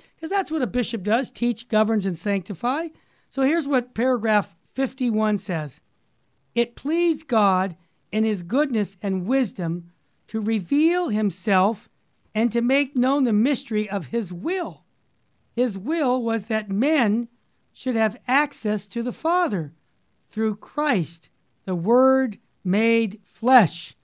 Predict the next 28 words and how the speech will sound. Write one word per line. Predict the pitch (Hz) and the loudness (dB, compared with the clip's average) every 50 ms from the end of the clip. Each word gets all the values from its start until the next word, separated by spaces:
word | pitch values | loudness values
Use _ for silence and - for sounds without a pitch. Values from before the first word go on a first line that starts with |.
| _ _ _ _ - | _ _ _ _ -6
in | 196 196 | -4 -2
the | 208 202 | -2 0
Holy | 180 214 226 214 214 | 0 -2 0 -2 -2
Spirit, | 208 - - _ 240 240 220 190 175 160 - - | -4 -6 -4 _ 4 4 4 4 2 0 -4 -8
and | - 185 175 165 | -6 -6 -4 0
thus | 214 226 240 233 - | 0 0 0 0 -2
become | - 233 208 214 202 202 196 196 180 165 - _ _ _ | -6 -6 -6 -4 -2 -2 -2 -2 -4 -6 -10 _ _ _
sharers | _ - - - 254 269 262 226 190 175 170 175 170 - - _ _ _ _ _ _ _ _ _ _ _ | _ -16 -6 -2 2 2 4 4 2 2 0 -2 -4 -6 -10 _ _ _ _ _ _ _ _ _ _ _
in | 208 214 214 214 214 220 208 214 - _ _ _ | 2 2 4 2 2 0 -4 -6 -12 _ _ _
the | - 185 | -8 -6
divine | 165 175 180 151 175 196 196 202 202 202 202 190 165 _ _ _ _ | -4 -4 -4 -2 -2 -2 -2 -2 -4 -6 -8 -10 -12 _ _ _ _
nature." | 180 170 185 185 185 180 180 - 165 147 - _ _ _ _ _ _ _ _ _ _ _ - | -6 -4 -2 -2 -4 -6 -6 -10 -14 -14 -16 _ _ _ _ _ _ _ _ _ _ _ -6
Whoa, | 381 415 466 466 466 466 453 381 | -4 -2 0 0 0 0 0 0
we | 311 262 | 0 0
just | 240 294 285 - - | 0 -2 -4 -4 -2
celebrated | - 320 330 330 294 240 247 233 214 208 - | -2 -2 0 0 0 0 2 2 2 0 0
Christmas. | - 208 196 - - 185 165 - 190 160 - - _ _ _ _ _ _ _ _ _ _ _ _ | -2 -4 -4 -4 -6 -10 -6 -6 -8 -8 -8 -16 _ _ _ _ _ _ _ _ _ _ _ _
Tell | - 277 392 | 0 2 2
us | 427 311 254 | 2 2 0
about | 240 254 254 247 | 0 0 0 0
that | 262 233 220 220 | 0 -2 -2 -2
paragraph. | - 220 240 233 208 196 180 - | -2 -2 0 0 0 -2 -2 -2
Break | - 320 349 330 | -2 -2 -2 -2
it | 320 208 | -4 -4
down | - 226 220 214 196 | -2 -2 -2 -2 -2
for | - - 180 165 | -4 -6 -8 -8
us, | 147 - | -8 -8
please. | - 175 160 151 139 - _ | -10 -10 -10 -10 -12 -16 _